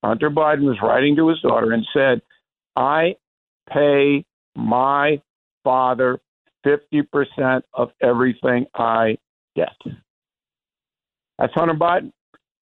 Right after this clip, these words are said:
on the laptop. Yes, he's a crackhead. Yes, he might have been delirious when he wrote that.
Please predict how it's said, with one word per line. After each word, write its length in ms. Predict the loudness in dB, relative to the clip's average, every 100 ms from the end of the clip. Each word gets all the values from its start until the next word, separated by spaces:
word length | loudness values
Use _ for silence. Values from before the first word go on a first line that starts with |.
| -4
on 140 | 0
the 80 | 0
laptop. 480 | 2 0 -2 -4 -4
Yes, 300 | 0 0 0
he's 180 | -2 -6
a 60 | -6
crackhead. 720 | -2 0 0 0 0 2 0
Yes, 300 | 0 2 2 -2 -12 -6
he 140 | -2
might 240 | 0 2
have 80 | 2
been 240 | 2 0 -2 -8 -20 -4
delirious 640 | 0 2 2 2 2 0 -2
when 100 | -2
he 80 | 2
wrote 300 | 2 0 -2
that. 200 | -4